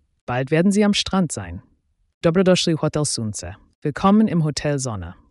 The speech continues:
Markus i Sara dolaze u novi hotel i moraju se prijaviti na recepciji. Markus und Sarah kommen in ein neues Hotel und müssen an der Rezeption einchecken. Recepcija je ljubazna i osoblje je uslužan. Die Rezeption ist freundlich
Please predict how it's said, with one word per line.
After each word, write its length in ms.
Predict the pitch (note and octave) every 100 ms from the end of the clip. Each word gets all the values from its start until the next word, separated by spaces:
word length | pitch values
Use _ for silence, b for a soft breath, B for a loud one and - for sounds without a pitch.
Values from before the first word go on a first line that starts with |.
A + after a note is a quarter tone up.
| _
Markus 380 | D#3+ G3+ A#3 -
i 40 |
Sara 380 | - E3+ D#3+ C#3
dolaze 440 | C3 D3 E3+ C#3+
u 80 | B2+
novi 260 | C3+ D#3 F3
hotel 500 | - - A2+ G#2+ B2
i 80 | -
moraju 280 | C#3 D3 C#3+
se 120 | -
prijaviti 560 | - B2+ B2+ B2+ B2+ B2+
na 120 | A2
recepciji. 640 | A2 - G2+ - - D#2+ _ _ _ _ _ _
Markus 460 | D3+ F3 - C4
und 160 | - C#3+
Sarah 420 | D3+ D3+ F#3 G3+
kommen 300 | - E3+ D#3+
in 100 | C#3+
ein 180 | C3 C3+
neues 380 | C#3+ F3 G#3 -
Hotel 380 | - - D3+ D3+
und 160 | C3
müssen 280 | D3 C#3+ E3
an 140 | C3+
der 140 | C3+ B2+
Rezeption 600 | B2 A#2+ - - B2+ B2+
einchecken. 600 | C3 C3 - G#2 - F#2+ - _ _ _ _ _ _ _ _
Recepcija 540 | - C#3+ G#3 G3+ - D#3
je 60 |
ljubazna 680 | C#3 D3+ D3+ D#3 D#3+ D#3+ E3 -
i 120 | C3+ C#3+
osoblje 400 | D3 - C#3+ C3+
je 80 | B2
uslužan. 580 | C#3 - F#2+ - E2 F#2 _ -
Die 100 | C#3
Rezeption 600 | D3 C3+ - F3 G3+ A#3
ist 160 | F3+
freundlich 640 | - D#3+ E3 - F#3+ F#3